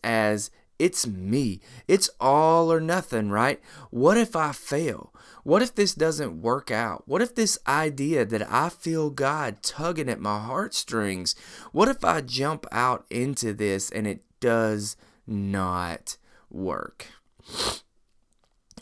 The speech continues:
I think it's so easy as humans in our, uh, um, in our finite minds. I believe that it's so easy to think that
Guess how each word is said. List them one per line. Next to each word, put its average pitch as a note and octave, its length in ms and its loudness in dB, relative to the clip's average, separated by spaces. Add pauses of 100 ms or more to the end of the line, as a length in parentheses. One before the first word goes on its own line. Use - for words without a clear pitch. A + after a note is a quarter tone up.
I A#2+ 80 6
think E3 240 0
it's C3 120 2
so C#3 500 4
easy G#2+ 560 -2 (400)
as A#2+ 480 2
humans G#2+ 520 -4 (300)
in E3+ 320 0
our, A#2+ 560 2 (420)
uh, A2+ 380 2
um, G#2+ 440 -2 (140)
in E3 220 0
our A#2+ 360 2
finite B2+ 1000 -4
minds. F#2+ 840 -8 (400)
I C3 140 6
believe B2+ 480 2
that G#2+ 140 0
it's G2+ 200 -2
so D3+ 960 2 (480)
easy B2+ 760 0 (400)
to C3 140 -4
think A#2+ 460 0
that G#2 320 -2